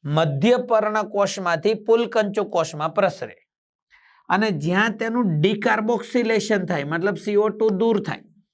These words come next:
અને મેલિક એસિડ પાયરુવિક એસિડમાં ફેરવાઈ જાય. શેમાં ફેરવાઈ જાય?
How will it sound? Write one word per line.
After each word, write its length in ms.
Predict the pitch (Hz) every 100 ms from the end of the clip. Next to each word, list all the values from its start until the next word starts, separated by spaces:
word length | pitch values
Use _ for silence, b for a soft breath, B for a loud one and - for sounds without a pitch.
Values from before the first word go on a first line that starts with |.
| _ _ B B B B
અને 140 | 185
મેલિક 480 | 185 143 156 214 214
એસિડ 400 | 208 202 214 -
પાયરુવિક 580 | 208 208 214 220 220 220
એસિડમાં 460 | 202 214 190 202
ફેરવાઈ 420 | 156 175 156 143 123
જાય. 160 | - - _ _ -
શેમાં 200 | 175 185
ફેરવાઈ 320 | 180 180 185
જાય? 340 | 175 196 233